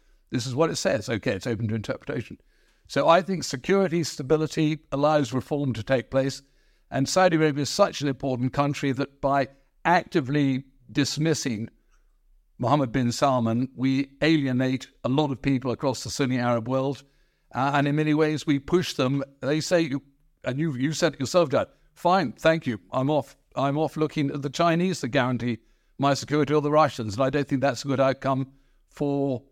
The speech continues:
Saudi Arabia, let alone for the House of Saud, uh, and certainly not for, for the West at a time when we,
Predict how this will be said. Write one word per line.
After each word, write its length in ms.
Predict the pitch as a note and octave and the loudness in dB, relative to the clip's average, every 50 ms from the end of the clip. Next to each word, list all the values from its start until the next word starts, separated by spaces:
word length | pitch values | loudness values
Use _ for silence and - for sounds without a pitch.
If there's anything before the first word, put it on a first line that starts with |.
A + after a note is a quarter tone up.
| _ _ _ | _ _ _
Saudi 340 | - - - D3 C3+ C3 C#3 | -6 0 2 2 4 4 2
Arabia, 360 | C3+ C#3 C#3+ D3 C3 B2+ A#2 | 2 2 2 0 0 0 0
let 160 | A#2+ C3 B2 | 0 0 -2
alone 300 | C3+ C3 B2 B2 B2 B2 | 0 0 0 0 0 0
for 440 | A2+ - - C3+ B2+ B2+ B2 A#2 A#2+ | -2 -2 -4 -4 -2 -2 -2 -2 -2
the 120 | G#2+ B2 C3 - | -2 -4 -6 -6
House 280 | - - C3 B2+ - - | -4 -2 -2 -2 -2 -4
of 80 | A2+ | -8
Saud, 300 | - - C3+ B2+ B2+ A#2 _ _ _ _ _ _ - | -4 -2 -2 0 -2 -4 _ _ _ _ _ _ -8
uh, 160 | - A#2 C3 B2 | -2 -2 -2 0
and 120 | C3 C3 - | 0 -2 -2
certainly 320 | - - D3 C#3 C3 B2+ | 0 2 2 2 2 0
not 220 | C3 C3 B2 - | -2 -2 -4 -6
for, 360 | - - - B2+ B2+ B2+ B2+ B2 | -10 -8 -4 -4 -2 -2 -4 -6
for 160 | - - C3+ | -4 -6 -2
the 80 | B2 B2 | -2 0
West 340 | B2 C3+ C3 A#2+ - - - | 0 0 0 -2 -4 -6 -6
at 60 | A2 | -6
a 60 | A#2 | -6
time 280 | - - C3 B2 A#2+ A#2+ | -4 -4 -2 0 0 0
when 120 | B2 A#2+ | 0 -2
we, 220 | A#2+ B2+ C3+ - | -2 -2 -2 -4